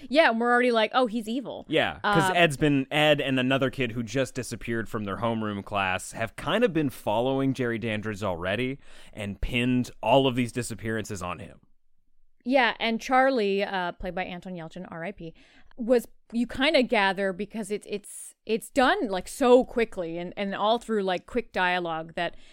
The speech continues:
Speaker 1: um, that he's kind of moved on from Ed as a friend. He's grown up. He's, he's kind of moving into a cooler crowd now 'cause his girlfriend's super cool and super hot, and he doesn't wanna be hanging out with the nerds. And Ed is trying to keep him in the group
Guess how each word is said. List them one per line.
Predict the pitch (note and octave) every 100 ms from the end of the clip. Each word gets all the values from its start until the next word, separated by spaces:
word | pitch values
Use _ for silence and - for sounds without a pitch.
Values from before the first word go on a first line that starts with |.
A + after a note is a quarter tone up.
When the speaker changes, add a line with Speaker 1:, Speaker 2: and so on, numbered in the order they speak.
| - -
Speaker 1:
um, | E3+ F3 E3 E3+ -
that | F#3 G3+
he's | A#3+ C4 C4
kind | A3+ A3 G#3
of | G3+
moved | G3+ A#3 C4 -
on | A3 G#3+
from | G#3 F3
Ed | G3 F#3+
as | F#3+
a |
friend. | F#3+ - E3+ E3+
He's | F#3 D#3+
grown | G3+ G3
up. | F#3+ F3+
He's, | F#3 F3 E3
he's | F#3 G3
kind | - - F#3+
of |
moving | F#3+ G3 F#3
into | F#3+ F3+
a |
cooler | E3+ - G#3 G3
crowd | - F#3 E3+
now | F3 E3+
'cause | F3+ D#3+
his | E3
girlfriend's | G3+ F#3+ G#3 G3
super | - G#3+ F#3+
cool | - A3+
and | G#3
super | G#3 G#3 F3+
hot, | F3 F3+ F3+ - - - -
and |
he | G#3
doesn't | G#3+ G3
wanna | G3 F3+
be | F3
hanging | G3 F#3+ F#3
out | D#3+
with | F3
the | E3+
nerds. | F#3 G#3 F#3+ F#3 - - - _ -
And | F#3+ F#3 F3+ F3+ E3+ -
Ed | A3+ B3 A#3
is | G3+
trying | - A3+ G3+
to |
keep | G3+ - C4 C4 -
him | A3+ G3+ F#3+ G3
in | A3+ A3 G#3
the |
group | F3+ G#3 F#3+